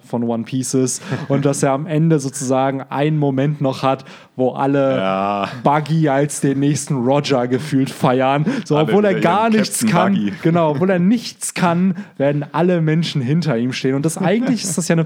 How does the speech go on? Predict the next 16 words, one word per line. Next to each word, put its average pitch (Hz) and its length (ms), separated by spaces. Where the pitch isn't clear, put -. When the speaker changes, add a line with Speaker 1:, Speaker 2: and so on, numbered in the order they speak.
Speaker 1:
Parallele 143 460
zu 120 420
Ruffy, 180 480
weil 123 200
auch 123 100
Ruffy 160 380
schafft - 300
es - 40
ja 139 80
aus 123 160
jedem 139 460
Freunde 165 400
zu - 160
machen, 147 240
nur 139 240
Buggy, 170 520